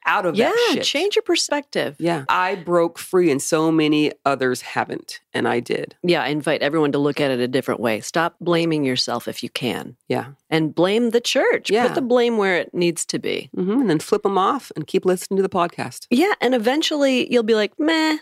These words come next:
Speaker 2: some people actually have been out of the church so long, including me, out of
Speaker 1: Mm-hmm.
Speaker 2: my evangelical background." I'm like, "Meh, who
Speaker 1: Yeah.
Speaker 2: cares?"
Speaker 1: That's true.
Speaker 2: But
Speaker 1: We
Speaker 2: it takes years sometimes to
Speaker 1: It
Speaker 2: get to
Speaker 1: does.
Speaker 2: that point.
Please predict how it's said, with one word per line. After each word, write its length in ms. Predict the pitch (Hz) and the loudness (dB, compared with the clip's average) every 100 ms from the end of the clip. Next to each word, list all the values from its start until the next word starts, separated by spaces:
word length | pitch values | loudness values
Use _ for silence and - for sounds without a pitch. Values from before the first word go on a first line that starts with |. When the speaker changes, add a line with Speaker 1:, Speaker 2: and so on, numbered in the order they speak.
| _ | _
Speaker 2:
some 160 | - 294 | -2 0
people 320 | 370 339 269 | 0 2 2
actually 460 | 208 202 - 202 190 | 2 -2 -2 0 2
have 220 | 180 156 | 0 0
been 200 | 175 175 | 0 0
out 160 | 160 165 | 0 -2
of 60 | |
the 60 | 156 | -2
church 300 | - 160 - | -2 -2 0
so 160 | 160 | -2
long, 440 | 156 131 135 156 180 | -2 0 0 -2 -2
including 500 | 180 165 180 170 139 | -4 0 0 2 2
me, 260 | 139 165 | 2 2
out 140 | 165 139 | 0 -2
of 120 | 143 | -2
Speaker 1:
Mm-hmm. 100 | 143 | 0
Speaker 2:
my 140 | 139 | 0
evangelical 600 | 139 147 139 139 147 143 | 0 -2 0 0 0 -2
background." 420 | 131 143 139 185 190 | -2 -2 -2 -4 0
I'm 80 | |
like, 160 | 190 180 _ | -2 -2 _
"Meh, 360 | 415 339 311 311 _ _ - | 0 2 0 -4 _ _ -2
who 80 | |
Speaker 1:
Yeah. 60 | 190 | 0
Speaker 2:
cares?" 400 | 131 135 143 - - - - - | 0 0 -2 -6 -12 -16 -16 -8
Speaker 1:
That's 180 | - - | -4 -2
true. 180 | - 311 | 0 2
Speaker 2:
But 60 | 254 | 2
Speaker 1:
We 60 | 247 | 0
Speaker 2:
it 60 | |
takes 300 | - 311 - - _ | 0 -2 -2 -12 _
years 640 | - 208 262 269 254 160 113 | -8 2 2 4 2 0 -2
sometimes 680 | 135 120 147 - - - - | -4 -4 -4 -6 -6 -8 -2
to 80 | 170 | 0
Speaker 1:
It 40 | |
Speaker 2:
get 200 | 170 156 | 0 0
to 60 | 151 | -2
Speaker 1:
does. 80 | |
Speaker 2:
that 180 | 127 - | -4 -6
point. 260 | - 131 | -8 -10